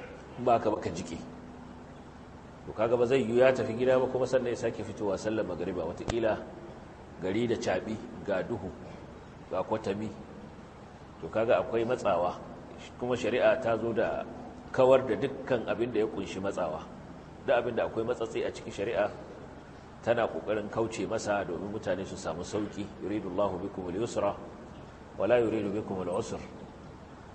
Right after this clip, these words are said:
Sauƙi Allah yake nufi da ku, ba tsanani ba. "Yassiru wa la tu'assiru." Haka Annabi yake gaya wa sahabbansa, "Ku sauƙaƙa, kada ku tsananta."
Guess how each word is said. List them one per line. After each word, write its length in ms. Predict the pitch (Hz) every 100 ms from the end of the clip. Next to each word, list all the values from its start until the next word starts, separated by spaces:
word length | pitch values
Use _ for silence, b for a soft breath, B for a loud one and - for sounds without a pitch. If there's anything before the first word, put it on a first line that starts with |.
| -
Sauƙi 480 | - 113 117 123 127
Allah 200 | 127 123
yake 160 | - 107
nufi 240 | 107 107 101
da 80 | -
ku, 180 | - 107
ba 100 | 92
tsanani 400 | - 98 98 95
ba. 180 | 92 87 -
"Yassiru 480 | 98 117 - 104 107
wa 140 | 110
la 140 | 101 104
tu'assiru." 580 | 101 95 110 - 90 80 - -
Haka 200 | 92 110 92
Annabi 300 | 98 95 92
yake 180 | 98 82
gaya 220 | 101 87
wa 80 | 80
sahabbansa, 640 | 82 78 76 113 110 101 90 - - - - - - -
"Ku 60 |
sauƙaƙa, 560 | 90 123 - 107 104 104
kada 200 | 123 113
ku 120 | 95
tsananta." 520 | 90 113 90 80 78